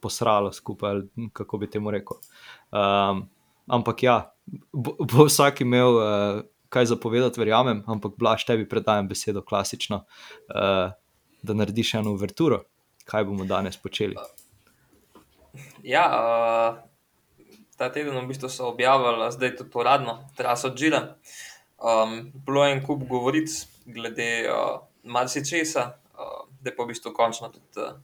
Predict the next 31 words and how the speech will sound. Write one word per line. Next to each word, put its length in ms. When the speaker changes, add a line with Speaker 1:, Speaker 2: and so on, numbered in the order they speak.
Speaker 2:
vse 280
potrjeno, 440
eh, 680
ker 160
nekaj 240
se 120
bo 140
dogajalo 460
tudi, 280
eh, 280
zelo 460
v, 60
v 120
naši 320
bližini, 500
tako 200
da, 200
eh, 540
to 80
je 100
to, 160
s 100
čimer, 300
eh, 220
se 140
bomo 220
danes 280
ukvarjali, 420
pa 60
mogoče, 480
eh, 460